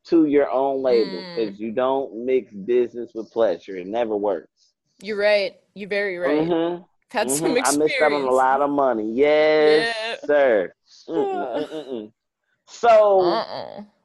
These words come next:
Speaker 1: I had ended up going to Job Corps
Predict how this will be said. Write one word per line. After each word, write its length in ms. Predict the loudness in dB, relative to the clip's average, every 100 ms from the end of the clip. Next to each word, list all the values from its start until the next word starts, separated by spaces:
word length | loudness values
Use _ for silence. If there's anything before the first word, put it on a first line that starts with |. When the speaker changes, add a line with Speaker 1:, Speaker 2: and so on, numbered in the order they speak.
| _ _ _ _ _ -4
Speaker 1:
I 240 | 0 2
had 160 | 2 2
ended 240 | 2 2
up 80 | 2
going 240 | 2 2 2
to 140 | 2
Job 420 | 2 2 2 0
Corps 560 | -2 2 4 4 0